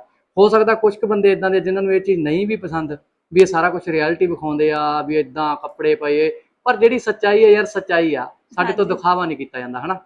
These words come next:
Speaker 2: ਜੋ ਹੈਗਾ ਜੀ ਹੈਗਾ। ਹੁਣ ਕੋਈ ਆਪਣੇ ਘਰੇ ਆਉਂਦਾ ਹਨਾ ਜੀ, ਫਿਰ ਵੀ ਆਪਾਂ ਨੂੰ ਦੇਖਦਾ ਹੀ ਆ।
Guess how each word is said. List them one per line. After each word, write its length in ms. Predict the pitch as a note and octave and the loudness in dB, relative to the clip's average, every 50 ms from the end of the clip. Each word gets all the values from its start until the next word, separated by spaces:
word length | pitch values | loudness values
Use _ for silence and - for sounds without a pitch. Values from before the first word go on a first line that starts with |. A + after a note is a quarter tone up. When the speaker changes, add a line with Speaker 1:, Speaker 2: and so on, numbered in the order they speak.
| _ _ _ _ - | _ _ _ _ -4
Speaker 2:
ਜੋ 220 | C4 C4 C4+ C4+ C#4 | -2 -2 0 0 2
ਹੈਗਾ 280 | B3 A#3+ B3 B3+ C4+ | 0 0 2 0 -2
ਜੀ 160 | C4 B3 C4 C4 | -2 -2 -2 0
ਹੈਗਾ। 280 | B3+ C4 - A3 B3 | 0 0 0 0 -2
ਹੁਣ 240 | C4+ C#4 C#4 C#4 C#4 | -2 -2 -4 -6 -6
ਕੋਈ 180 | C4+ D4+ C#4+ C#4+ | -2 0 2 2
ਆਪਣੇ 320 | C#4 C#4 D4 C#4 C#4 C#4 | 2 0 -2 -8 -8 -6
ਘਰੇ 280 | C#4 D4+ D4 C#4 B3+ B3 | -4 -4 -2 0 0 0
ਆਉਂਦਾ 300 | B3 B3 B3+ C4+ D#4 D4 | -2 -2 -2 -2 -4 -4
ਹਨਾ 160 | C#4 D#4 D#4+ | -6 -6 -6
ਜੀ, 80 | D#4+ | -8
ਫਿਰ 240 | E4 E4 C#4+ C4 C#4 | -4 -4 -4 -2 -2
ਵੀ 100 | D4 D4 | -2 -2
ਆਪਾਂ 260 | C#4 C4 - - B3 | -2 -2 -2 -6 -6
ਨੂੰ 120 | B3 B3 A#3+ | -6 -6 -4
ਦੇਖਦਾ 360 | B3+ A#3+ A#3+ - A3+ A3 B3 | -4 -4 -4 -6 -6 -4 -4
ਹੀ 120 | B3+ B3+ | -2 0
ਆ। 120 | C4 B3 | 0 0